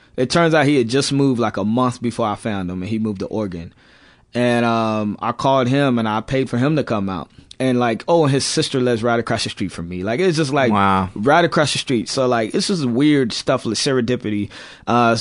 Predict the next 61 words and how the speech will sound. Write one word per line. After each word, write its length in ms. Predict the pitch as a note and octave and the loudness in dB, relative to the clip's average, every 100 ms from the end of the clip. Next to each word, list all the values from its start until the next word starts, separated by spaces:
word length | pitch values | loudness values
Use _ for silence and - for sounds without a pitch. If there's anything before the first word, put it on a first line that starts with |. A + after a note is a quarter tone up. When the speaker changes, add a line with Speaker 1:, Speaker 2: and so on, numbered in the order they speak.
| - | 0
Speaker 1:
you 120 | F3 | 2
know, 120 | D#3 | 2
stuff 280 | C3+ - - | 2 0 2
like 220 | C#3+ B2 | 2 0
that. 280 | - A3+ D#3 | 2 2 2
So 320 | - C#3+ C3 A2+ | 2 2 4 2
my 200 | A2 A2 | 2 2
brother, 340 | G#2+ D#3 C#3 | 2 4 4
I 100 | A2 | 2
tell 220 | A#2+ F3 | 2 2
him, 100 | F3+ A#2+ | 2 2
I'm 100 | B2 | 2
like, 200 | A#2+ G2 | 0 2
"Well, 180 | A#2+ A#2+ | 2 2
do 120 | A#2+ | 2
you 160 | A#2+ C#3 | 2 2
mind 280 | C#3+ C3+ | 2 2
if 60 | B2 | 2
I 80 | A#2 | 2
bring 560 | A2 A#2 A2+ A2 G2+ | 2 0 0 0 -2
your 160 | D#2 A2 | -2 -2
other 180 | A#2 C3 | 0 -2
son, 280 | - F#2+ F#2 | -4 -4 -4
Jonathan, 460 | A2 A2+ F2+ F2 | -4 -4 -6 -8
is 80 | E2 | -6
my 120 | F#2 | -6
brother's 320 | F#2 B2 B2 - | -4 -4 -4 -6
name?" 220 | F2 D2+ - - - - | -10 -12 -18 -20 -20 -14
So 120 | - F#2+ | -4 -2
he 120 | G2 | 0
says, 440 | - G#2 F#2 F2 | -2 -2 -2 -2
uh, 300 | F#2 F2 E2+ | -4 -4 -4
"Yeah, 280 | E2 F4 D4+ | -2 0 0
you 120 | D#3 | 0
know, 120 | F#3 F3 | 0 0
I 40 | |
would 140 | E3+ | 0
love 220 | F#3 C4+ D#3 | 0 -2 -2
that." 180 | G#2 - | -4 -2
So 300 | - B2 G#2 | 0 0 0
I've 240 | - G#2+ | -2 -2
never 220 | F3 F#3+ | 0 0
met 160 | F#3 F3+ | 2 0
my 140 | D3+ | 0
brother, 320 | C3+ C#3 A#2 G#2 | 0 2 0 0
but 100 | G#2 | -2
I 100 | A2 | -2
tell 200 | C3 C#3+ | 0 0
him, 120 | A#2 | 0
like, 200 | G#2+ G2 | -2 -4
"Hey, 180 | A#2 A#2 | -2 0
I'll 120 | G2+ | -2
pay 180 | A2 B2+ | -2 -4
for 120 | A#2+ | -2
you 60 | G#2+ | -4
to 60 | G#2+ | -4
come 220 | A2 G2+ | -4 -4
out." 180 | F2+ - | -4 -6
He 140 | G2 | -8
comes 300 | G#2+ A2 F2+ F2+ | -6 -6 -6 -8
out. 200 | D2+ | -10